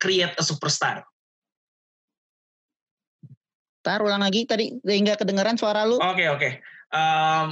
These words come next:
Speaker 1: kalau lu main game W W E, berarti udah nggak asing sama yang namanya
Speaker 2: Aduh, nggak
Speaker 1: Create a
Speaker 2: kedengeran.
Speaker 1: Superstar dong.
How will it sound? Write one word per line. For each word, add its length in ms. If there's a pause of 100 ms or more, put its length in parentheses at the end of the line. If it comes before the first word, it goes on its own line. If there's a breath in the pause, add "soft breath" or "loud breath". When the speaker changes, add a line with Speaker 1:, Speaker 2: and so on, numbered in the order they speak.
(180)
Speaker 1:
kalau 320
lu 80
main 320
game 320
W 240
W 320
E, 240 (160)
berarti 320
udah 240
nggak 160
asing 160
sama 320
yang 160
namanya 320
Speaker 2:
Aduh, 80
nggak 80
Speaker 1:
Create 160
a 80
Speaker 2:
kedengeran. 240
Speaker 1:
Superstar 400
dong. 160